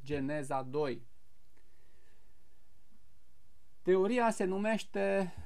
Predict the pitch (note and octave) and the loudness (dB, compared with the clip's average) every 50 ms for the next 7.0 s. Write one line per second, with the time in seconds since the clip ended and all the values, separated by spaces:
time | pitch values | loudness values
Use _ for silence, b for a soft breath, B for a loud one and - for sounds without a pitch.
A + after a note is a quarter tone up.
0 | B B B D#3+ D#3 E3 F#3+ G#3+ A3 A3 G#3 G3+ F#3 F3 C#3 D#3 F3+ F#3+ F#3+ G3 | B B B -2 0 2 4 4 4 4 4 4 4 4 8 8 8 8 8 6
1 | G#3 G3 E3+ - - - b b b b b b b b - D#3+ D3+ C#3+ C#3 C3+ | 4 4 2 2 0 -6 b b b b b b b b -4 -2 -2 -2 -2 0
2 | - D#3 D3 C#3+ D#3 F#3 G3 F#3+ G3 E3+ D#3 - - D3 C#3 C3+ C3+ C3 C3 - | 4 4 4 4 4 2 0 2 0 0 0 0 0 0 0 2 0 -2 -4 -2
3 | - G3+ G#3 G#3 - - D#3+ F3 F#3+ F3+ - - D#3+ C#3 C#3 D3+ E3+ F#3+ F#3+ F#3 | 0 0 0 0 0 0 2 2 2 2 0 0 0 2 4 4 4 4 4 2
4 | F3+ F3 E3+ E3 D#3+ E3 D#3+ - - D3 C#3+ C3+ D3+ F#3 F#3 E3 D#3 D3+ D3 E3+ | 2 2 2 2 2 2 0 0 0 0 0 2 2 2 2 2 2 0 0 -2
5 | - - F3+ F3+ - - D#3 - - C#3 C#3 D3+ F#3 G3 F#3 - F3+ E3+ D#3+ - | 0 2 2 2 2 0 -4 -4 -2 -2 0 0 0 0 0 0 -2 -2 -2 -2
6 | - E3+ E3 E3 D#3 D3 C#3+ D3+ D#3 D#3+ D#3+ - - D3 D3 D#3 D3 C3+ - - | -2 0 0 0 0 0 0 0 0 0 0 0 -2 -2 0 0 0 0 0 -2